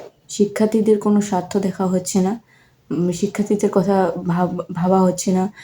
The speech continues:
এবং সরকারের ব্যর্থতা, আহ, শিক্ষা বা শিক্ষা মন্ত্রণালয়, শিক্ষা উপদেষ্টার ব্যর্থতা পুরোপুরি প্রতিফলিত হচ্ছে। এতে শিক্ষার্থীরা চরম ভোগান্তিতে থাকবে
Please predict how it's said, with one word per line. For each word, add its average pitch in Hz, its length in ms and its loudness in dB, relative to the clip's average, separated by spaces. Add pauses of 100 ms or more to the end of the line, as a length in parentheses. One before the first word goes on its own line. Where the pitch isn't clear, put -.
(240)
এবং 190 360 4 (420)
সরকারের 202 500 4
ব্যর্থতা, 190 560 2
আহ, 190 220 2
শিক্ষা 202 460 0
বা 180 280 2
শিক্ষা 202 420 0 (480)
মন্ত্রণালয়, 202 640 4
শিক্ষা 202 340 -2
উপদেষ্টার 190 560 0
ব্যর্থতা 185 580 -2 (400)
পুরোপুরি 208 400 6
প্রতিফলিত 190 640 0
হচ্ছে। 170 440 -2 (380)
এতে 196 300 4
শিক্ষার্থীরা 214 760 2
চরম 202 380 4
ভোগান্তিতে 202 580 2
থাকবে 202 420 0